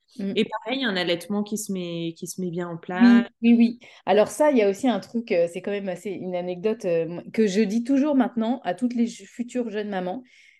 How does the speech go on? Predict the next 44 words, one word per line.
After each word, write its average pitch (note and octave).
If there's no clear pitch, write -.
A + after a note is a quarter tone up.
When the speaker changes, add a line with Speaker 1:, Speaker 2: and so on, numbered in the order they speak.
Speaker 2:
Ouais. G3+
Speaker 1:
Le G#3+
pro-, A#3+
le, F3+
pour B3+
mon, G3
la F3+
pre-, G#3+
la F3+
naissance A#3
de A3
ma F#3
fille, C4
bon, F#3+
les G3
nuits, A3+
se-, -
la, E3+
la D#3
première G3
nuit F#3+
se F#3+
passe, D#3
la D3
deuxième, D#3
évidemment, D#3
elle C#3
chouinasse E3
un C#3+
peu, F#3+
machin, F#3+
mais, G#3
et F#3
en F#3
fait, A#3+
la F#3
veille A#3+
du G#3
troisième A3+
jour, G3+
je F3
passe G#3
une F#3+
nuit G#3